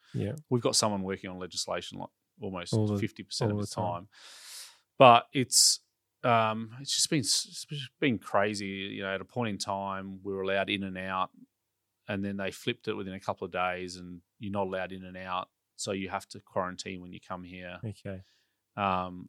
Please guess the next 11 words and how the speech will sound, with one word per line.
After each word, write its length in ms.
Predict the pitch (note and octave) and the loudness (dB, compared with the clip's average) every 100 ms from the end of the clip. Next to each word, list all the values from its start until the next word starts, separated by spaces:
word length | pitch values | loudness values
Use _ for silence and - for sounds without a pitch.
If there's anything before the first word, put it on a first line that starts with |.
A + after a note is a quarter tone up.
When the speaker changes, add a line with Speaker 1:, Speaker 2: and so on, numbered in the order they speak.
| - | -12
Speaker 2:
which 220 | B2 - | -10 -6
is, 220 | G2+ - - | -4 -6 -6
there's, 320 | G2 E2+ - - _ _ | -6 -6 -8 -12 _ _
it 120 | - - | -20 -12
costs 260 | C3 - | -8 -4
money, 360 | - G#2+ G#2 G#2 | 0 0 -2 -2
it 120 | G#2+ G#2+ | 4 4
costs 140 | G2+ | 4
Speaker 1:
Yeah. 160 | G2+ G#2 | 2 -2
Speaker 2:
time. 460 | G#2 G#2 G2+ G2 | 0 -4 -6 -6
Speaker 1:
Yeah. 240 | A2+ G#2 | -4 -4